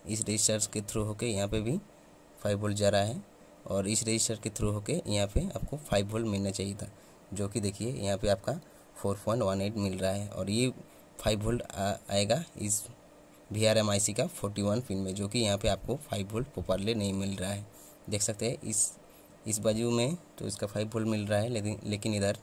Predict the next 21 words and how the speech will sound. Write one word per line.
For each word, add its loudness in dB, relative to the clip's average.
इसका 0
फ़ाइव 0
वोल्ट -2
नहीं 0
मिल -2
रहा 0
है। -6
तो 0
पहले 4
हम 2
क्या 4
करेंगे, 2
पहले 2
इस, 0
इसका 0
जो 0
ये 2
जो 2
रे-, 2
register 4
है, 2